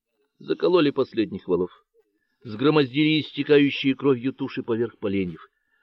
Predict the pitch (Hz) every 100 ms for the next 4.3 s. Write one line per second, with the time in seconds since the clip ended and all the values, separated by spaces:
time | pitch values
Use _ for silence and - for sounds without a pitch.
0 | - 131 - 165 208 - - 82 _ _
1 | _ - - 101 165 120 101 - 113 -
2 | 95 92 87 82 - _ _ _ _ -
3 | 92 160 165 160 156 151 151 147 151 151
4 | - 147